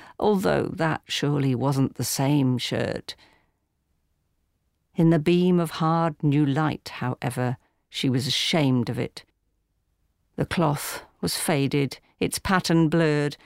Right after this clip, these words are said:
and the frayed cuff sprouted a fringe of broken threads where the interlining showed through.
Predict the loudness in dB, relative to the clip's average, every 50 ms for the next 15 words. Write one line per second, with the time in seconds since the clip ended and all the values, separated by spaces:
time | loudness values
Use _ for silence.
0 | -20 _ _ 0 2 2 2 2 0 0 2 4 4 4 4 4 2 2 0 -2
1 | -6 -2 2 4 4 2 2 -2 -8 -8 -4 0 2 4 4 4 2 0 -2 -4
2 | -4 -4 -6 -4 0 2 4 6 6 4 4 2 2 -2 -2 _ 0 2 2 2
3 | 2 2 0 0 0 -2 -2 0 0 0 -2 -4 -4 -4 -2 -2 0 0 -2 0
4 | 0 0 0 2 2 0 0 2 2 2 2 2 2 0 0 -2 -4 -4 -4 -4
5 | -4 -6 -10 -8 -4 -2 -2 0 0 -2 -4 -6